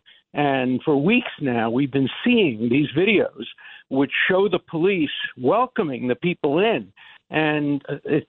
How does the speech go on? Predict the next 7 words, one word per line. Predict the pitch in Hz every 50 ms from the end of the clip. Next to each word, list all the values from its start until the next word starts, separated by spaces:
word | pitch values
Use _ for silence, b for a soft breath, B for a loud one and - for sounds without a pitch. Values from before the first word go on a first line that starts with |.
| -
there's | 131 143 139 135 127 147
no | 143 160 220 254 254 220 156 -
evidence | - 180 208 233 196 139 104 110 127 - - - _ _
that, | 165 147 123 - _ _ _ 147
uh, | 135 135 131
these | 127 160 202 190 - -
people, | 175 156 - 170 156 151